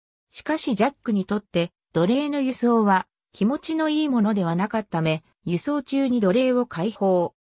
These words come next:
その後ウィキッド・ウェンチ号と共に、東インド貿易会社から、逃亡、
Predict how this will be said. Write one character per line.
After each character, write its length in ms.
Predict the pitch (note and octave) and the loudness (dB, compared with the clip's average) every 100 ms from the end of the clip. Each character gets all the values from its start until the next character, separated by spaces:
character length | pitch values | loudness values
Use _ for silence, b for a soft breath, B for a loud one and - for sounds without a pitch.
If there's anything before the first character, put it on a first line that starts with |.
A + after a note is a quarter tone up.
| _ _ _ _ | _ _ _ _
そ 160 | - G#3 | -2 0
の 120 | C#4+ | 0
後 160 | D4 D#4 | 0 0
ウ 20 | |
ィ 140 | D#4 | -2
キ 160 | - E4 | -2 -4
ッ 60 | - | -2
ド・ 120 | A3+ | 0
ウ 60 | F#3+ | 2
ェ 100 | F#3+ | 0
ン 80 | A3+ | -2
チ 140 | B3+ | -2
号 200 | B3+ B3 | 0 0
と 160 | G#3 F#3 | 0 -2
共 260 | F#3 F#3 | 0 2
に、 200 | F#3 F#3 - _ - | 2 0 -6 _ -6
東 460 | G3+ A3+ C#4 C4+ | 0 0 0 -2
イ 120 | C4+ | -2
ン 80 | C#4+ | 0
ド 120 | C#4+ | 0
貿 240 | C4+ C4 B3+ | 0 2 2
易 260 | B3+ C4+ | 0 -2
会 180 | B3+ B3 | 0 0
社 200 | - F#3 | 0 -4
か 120 | - | -2
ら、 200 | E3 D#3+ _ _ - | -4 -4 _ _ -4
逃 180 | G3 G#3+ | 0 2
亡、 340 | F#3+ F3 F3 | 2 2 0